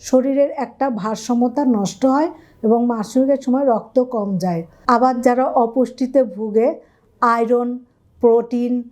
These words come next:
ফ্যাট এগুলোর অভাবে দেখা যায় যে, আহ, তাদের ওজন কমে যায়, রক্ত স্বল্পতা হয়। এই যে রক্ত স্বল্পতার কারণে কিন্তু মাসিকের সময় কম রক্ত যায়। আবার যদি ওভারি বা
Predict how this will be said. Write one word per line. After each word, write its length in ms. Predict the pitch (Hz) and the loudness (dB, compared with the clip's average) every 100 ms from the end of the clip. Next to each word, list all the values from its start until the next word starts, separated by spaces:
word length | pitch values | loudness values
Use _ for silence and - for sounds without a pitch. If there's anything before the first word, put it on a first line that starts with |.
| _ _ | _ _
ফ্যাট 420 | - 226 240 233 - | -2 2 2 0 -2
এগুলোর 400 | 247 233 262 269 | 0 2 0 0
অভাবে 480 | 233 214 202 247 262 | 0 -2 -2 0 0
দেখা 340 | 233 214 254 | 0 -4 -4
যায় 180 | 240 240 | 0 0
যে, 240 | 240 285 320 - _ _ | 2 0 0 -10 _ _
আহ, 180 | 247 220 | 0 0
তাদের 340 | 226 226 220 247 - | 2 0 2 0 0
ওজন 400 | 240 233 262 254 | 0 2 0 0
কমে 280 | 254 226 | -2 -2
যায়, 280 | 226 226 226 247 | -2 -2 -2 -2
রক্ত 340 | 220 220 247 | -2 0 0
স্বল্পতা 560 | 233 247 247 247 240 226 | 0 -2 -2 -2 -2 -4
হয়। 260 | 208 240 302 - - - | -2 -4 -6 -12 -16 -2
এই 100 | 262 | 0
যে 160 | 262 | 2
রক্ত 380 | 254 233 226 - | 0 0 -2 -4
স্বল্পতার 580 | 262 269 262 269 269 254 | -2 -2 0 0 0 -2
কারণে 440 | 254 226 226 247 | -2 -2 0 -2
কিন্তু 340 | 254 247 220 311 | -2 -2 -2 0
মাসিকের 360 | 233 190 240 226 | 0 -2 -4 -4
সময় 300 | 233 254 339 - | 0 -2 -2 0
কম 220 | 240 220 | 0 2
রক্ত 360 | 208 190 - 190 | -2 -4 -4 -2
যায়। 280 | 185 170 165 - _ - - | 0 -2 -4 -14 _ -20 -10
আবার 240 | 262 247 262 | 0 2 2
যদি 320 | 269 247 277 285 | 0 0 -2 0
ওভারি 520 | 240 226 233 247 262 | 0 0 -2 -2 -2
বা 360 | 226 220 214 | 0 -2 -2